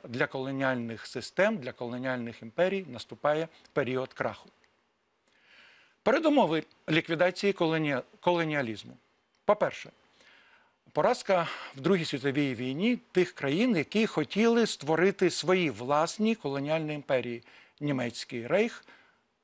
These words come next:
мілітаристська Японія, Італія. По-друге, втрата провідних позицій в,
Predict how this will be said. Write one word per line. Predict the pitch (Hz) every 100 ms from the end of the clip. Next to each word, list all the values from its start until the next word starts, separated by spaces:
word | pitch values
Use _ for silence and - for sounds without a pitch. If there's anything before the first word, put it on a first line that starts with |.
| _ _ -
мілітаристська | 147 143 147 135 117 -
Японія, | 120 170 196 220 220 _ _ _ _ _ _ _ _
Італія. | 269 - 123 110 - _ _ _ _ _ _ _ _ _ _ _ _ _ _ _ -
По-друге, | 185 190 220 120 98 _ _ _ _ _ _ _ _ _
втрата | - 180 208 240 240
провідних | - 190 175 160 214 196 - -
позицій | 160 120 107 220 220 - 233 196 -
в, | 151